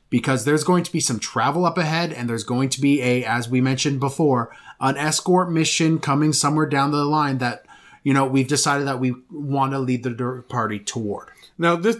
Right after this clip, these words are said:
Speaker 2: this is a good time to even give them that first mission that we're gonna go on, right? Like, now that Tremblay comes in and says, "Okay, good, now that you guys are settled and you have, you know, taken a short rest <laughs> and
Speaker 1: Yeah.
Speaker 2: not been quite as hurt as you,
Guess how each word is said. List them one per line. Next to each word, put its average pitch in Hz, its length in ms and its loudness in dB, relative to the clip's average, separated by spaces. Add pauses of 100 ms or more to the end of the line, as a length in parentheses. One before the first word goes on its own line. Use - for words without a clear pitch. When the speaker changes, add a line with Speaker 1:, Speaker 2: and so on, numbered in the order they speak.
Speaker 2:
this 247 160 2
is 254 60 -2
a 240 60 2
good 185 180 2
time 156 180 2
to 151 80 -2
even 147 320 2
give 127 240 2
them 139 180 2
that 123 300 0
first 123 300 0
mission 120 340 0
that 113 140 0
we're 107 80 -4
gonna 104 120 -2
go 104 280 0
on, 107 180 2
right? 107 240 0 (320)
Like, 127 300 0
now 151 260 2
that 165 240 0 (640)
Tremblay 175 280 2
comes 135 200 -2
in 135 60 0
and 131 100 -2
says, 131 140 0
"Okay, 127 220 2
good, 117 300 0
now 123 140 2
that 117 80 -6
you 139 60 -8
guys 123 240 2
are - 40 -6
settled 127 460 0
and 107 160 -2
you 117 160 2
have, 113 340 0 (680)
you 151 100 2
know, 123 80 4
taken 135 280 0
a 120 40 -6
short 139 260 0
rest 131 480 -2
<laughs> - 40 0
and 139 560 0
Speaker 1:
Yeah. 135 160 -2
Speaker 2:
not 139 240 2
been 135 120 -4
quite 123 220 -2
as 113 140 -2
hurt 139 340 -2
as 107 200 -2
you, 110 280 -2